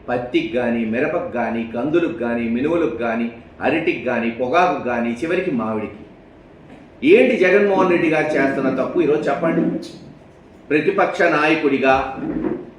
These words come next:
మూడు నాలుగు నెలల్లోనే ఓడిపోయినా సరే, ప్రతిపక్షానికి కూడా బాధ్యత ఉంటుంది. ప్రజాస్వామ్యంలో ప్రజల పక్షాన నిలబడి గలమెత్తుతాను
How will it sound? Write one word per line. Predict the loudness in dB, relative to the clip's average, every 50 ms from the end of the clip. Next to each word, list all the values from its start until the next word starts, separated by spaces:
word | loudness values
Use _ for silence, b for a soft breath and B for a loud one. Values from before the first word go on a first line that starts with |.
| -20 -20 -20 -20 -20 -12 -6 0 2 2 2 2 2 0 2 2
మూడు | 6 8 8 8
నాలుగు | 8 6 6 6 4 4 2 2
నెలల్లోనే | 0 2 2 2 2 4 2 2 2 2 2
ఓడిపోయినా | 2 4 4 4 6 4 2 4 4 2 4 4 4 2 0
సరే, | 0 0 -2 0 2 2 2 2 0 -4 -8 -12 -16 -20 -20 -20 -20 -20 -20 -20 -20 -6 -4
ప్రతిపక్షానికి | -2 -2 0 2 0 0 0 2 2 2 2 2 0 2
కూడా | 2 4 4 4 2
బాధ్యత | 2 0 0 0 0 0 -2 0 -2
ఉంటుంది. | -2 -2 -2 -4 -4 -2 0 -2 -2
ప్రజాస్వామ్యంలో | -2 -2 -2 0 0 0 0 0 0 -2 -4 -4 -2 -4 -4 -4 -2 0 0 0 -2 -4 -10 -14 -16 -16 -18 -18 -18 -18 -20 -20 -20 -20 -18 -6
ప్రజల | -4 -2 2 4 4 4 4 4 2
పక్షాన | -2 -2 0 2 4 4 4 4 2 2
నిలబడి | 2 2 2 0 0 0 0
గలమెత్తుతాను | -2 -2 -2 0 0 0 0 -2 -2 -6 -4 -4 -4 -2 -2 -4 -4 -4 -8